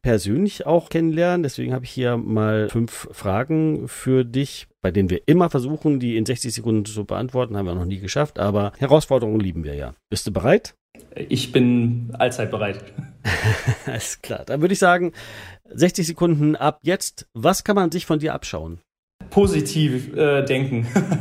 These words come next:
Speaker 2: Ich bin ein sehr positiver Mensch, gehe immer fröhlich durchs Leben. Wir gucken viel zu viel auf negative Aspekte, finde ich persönlich. Und, äh, ich finde, man sollte einfach in die Zukunft schauen, proaktiv denken und, äh, auf jeden Fall immer ein Lächeln haben.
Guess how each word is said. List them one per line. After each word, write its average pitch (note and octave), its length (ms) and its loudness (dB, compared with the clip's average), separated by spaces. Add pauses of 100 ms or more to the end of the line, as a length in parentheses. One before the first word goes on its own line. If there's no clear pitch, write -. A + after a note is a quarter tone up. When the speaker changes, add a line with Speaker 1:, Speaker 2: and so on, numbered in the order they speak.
(280)
Speaker 2:
Ich - 80 -20
bin C#3+ 80 -2
ein C#3+ 160 2
sehr E3 140 4
positiver E3 540 -2
Mensch, C#3+ 440 0
gehe C#3 100 -2
immer C#3 160 0
fröhlich C#3 340 0
durchs C3 220 -4
Leben. C3 540 0
Wir - 180 -6
gucken F3+ 240 2
viel E3 180 0
zu E3 140 -4
viel C#3 200 -2
auf A#2+ 140 2
negative B2+ 480 0
Aspekte, A#2 460 -6
finde A#2 220 -4
ich A#2 80 -6
persönlich. A#2 520 -2
Und, G#2+ 480 -4
äh, G#2 600 -2
ich - 120 -10
finde, A2+ 220 -2
man G#2+ 160 0
sollte A2 240 -2
einfach A#2+ 500 -8 (180)
in D3 100 4
die C#3+ 100 2
Zukunft C#3 380 -2
schauen, B2 400 2
proaktiv A#2+ 460 -2
denken A2+ 400 -4
und, G#2+ 340 -6
äh, A2 40 -6
auf A2 920 -8
jeden A2 100 -2
Fall A2+ 180 -2
immer A2 180 0
ein G#2+ 140 0
Lächeln - 460 -2
haben. - 640 -8